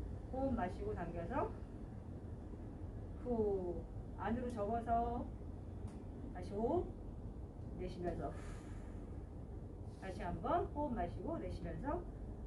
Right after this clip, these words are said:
후. 앞으로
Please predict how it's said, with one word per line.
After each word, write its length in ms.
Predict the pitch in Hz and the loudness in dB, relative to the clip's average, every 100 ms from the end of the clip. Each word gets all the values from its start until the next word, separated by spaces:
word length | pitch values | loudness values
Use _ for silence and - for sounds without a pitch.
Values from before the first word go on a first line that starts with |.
| - - - - | -4 -4 -4 0
후. 540 | 285 226 190 147 - - - - - - - - | 2 4 2 2 0 -2 -4 -2 -2 -4 -4 -2
앞으로 580 | 185 - 202 202 302 | -2 -2 0 4 6